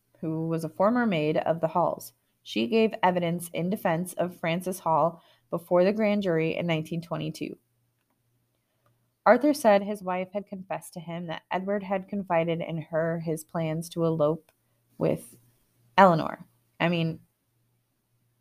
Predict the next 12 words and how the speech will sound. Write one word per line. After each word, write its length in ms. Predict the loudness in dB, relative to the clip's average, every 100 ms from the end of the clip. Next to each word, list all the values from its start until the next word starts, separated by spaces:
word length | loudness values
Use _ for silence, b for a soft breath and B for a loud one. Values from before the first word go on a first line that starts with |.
| _ _ _
how 420 | -14 4 6 6
without 360 | 4 2 2 2
a 60 |
divorce? 500 | 0 -4 -8 -8 -14 -4
How 80 | -2
did 140 | 2
that 240 | 2 2 0
work 380 | 0 0 -2
back 220 | -12 -12 -18
then? 200 | -20 -20 _ _ _ _ _ _ _ _ _ _ _ _ _ _ _ _ _ _ _ _ _ _ _ _ _ _ _ _ _ _ _ _ -2
Louise 460 | 0 2 2 0
told 500 | 4 4 6 2 -4